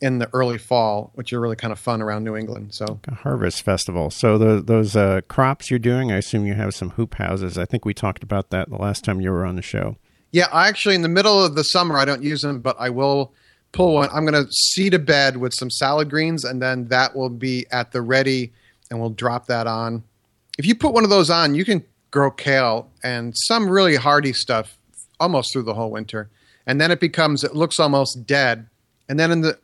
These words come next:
Speaker 1: late winter, it starts to kick in again and it starts to grow. So you're like, "Wow, I just, I didn't have to do anything." And there you go.
Speaker 2: Because, you know, snow for me, I just, I have no idea what it's like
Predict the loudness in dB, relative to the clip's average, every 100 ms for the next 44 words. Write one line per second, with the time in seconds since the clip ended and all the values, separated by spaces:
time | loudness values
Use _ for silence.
0 | _ -10 -6 0 2 2 4 2 4 2
1 | 0 -2 0 0 -4 -6 -4 -2 -2 -2
2 | -2 -4 -4 -2 -2 -2 -2 0 0 -2
3 | -6 -6 -4 -2 -2 -2 -4 -6 -10 -12
4 | -10 -8 -8 -6 -4 -4 -6 -8 -6 -8
5 | -8 -8 -10 _ _ _ _ -12 -8 -4
6 | -4 -4 -2 0 0 0 2 4 4 4
7 | 4 4 4 2 0 2 2 4 4 4
8 | 4 2 0 -4 -6 -10 -10 -4 -4 -4
9 | -6 -6 -6 -10